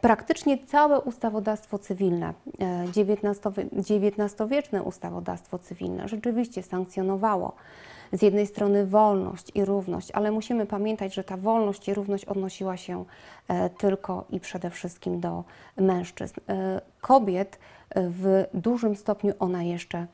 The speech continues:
nie objęła. E, pewne zmiany, mm, już, e, pojawiły się w niemieckim kodeksie cywilnym. W niemieckim kodeksie cywilnym z tysiąc dziewięćsetnego roku, e, który według,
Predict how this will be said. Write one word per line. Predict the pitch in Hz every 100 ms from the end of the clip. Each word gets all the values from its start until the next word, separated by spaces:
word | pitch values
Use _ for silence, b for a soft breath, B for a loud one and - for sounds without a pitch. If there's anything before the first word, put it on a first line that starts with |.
| -
nie | 185 185 196 190 180 - _ - _ _ _ - - -
objęła. | 180 180 175 - - B B B B
E, | - 180
pewne | 180 233 269 262
zmiany, | 233 208 175 180 247 285 - -
mm, | 196 196 190 190 190 196 -
już, | - 202 285 339 - - - -
e, | 208 202
pojawiły | 226 214 202 247 247
się | 233 220
w | 208
niemieckim | 208 220 220 - 208
kodeksie | 202 175 190 190 185
cywilnym. | - 175 175 165 - 202 - B B B B B 185
W |
niemieckim | 202 220 262 269 233
kodeksie | 214 214 220 202
cywilnym | - 202 247 233
z | 202
tysiąc | 190 202 185
dziewięćsetnego | 180 185 190 185 202 196
roku, | 180 175 - 240 269 -
e, | 185 185
który | - 208 202
według, | 214 214 196 -